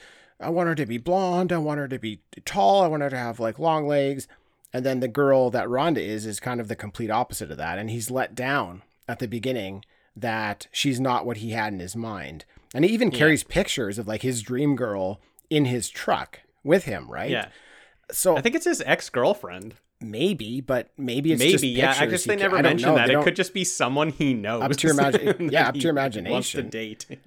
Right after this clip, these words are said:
Speaker 1: And there's not, there, there's, like, small, like, building of, like, their relationship throughout the movie.
Speaker 2: Yeah.
Speaker 1: But nothing even close to them kissing. Um,
Speaker 2: No.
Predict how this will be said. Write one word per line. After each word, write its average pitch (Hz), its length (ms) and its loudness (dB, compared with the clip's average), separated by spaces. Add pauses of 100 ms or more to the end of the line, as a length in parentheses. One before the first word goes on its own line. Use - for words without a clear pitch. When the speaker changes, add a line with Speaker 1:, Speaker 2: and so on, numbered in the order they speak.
(500)
Speaker 1:
And 135 600 0 (360)
there's 156 260 4
not, 151 420 2
there, 160 160 2
there's, 160 360 2
like, 151 160 0
small, 139 880 2 (540)
like, - 300 -4 (600)
building 151 920 2 (160)
of, 120 340 -8
like, 139 180 0
their 139 140 2
relationship 135 600 -2
throughout 131 300 -2
the 123 60 -2
movie. 139 340 -2
Speaker 2:
Yeah. 107 240 -2 (280)
Speaker 1:
But 160 220 2
nothing 170 520 2
even 143 340 0
close 120 580 0
to 123 120 -4
them 113 200 -4
kissing. - 600 -6 (400)
Um, 131 320 0
Speaker 2:
No. 113 180 0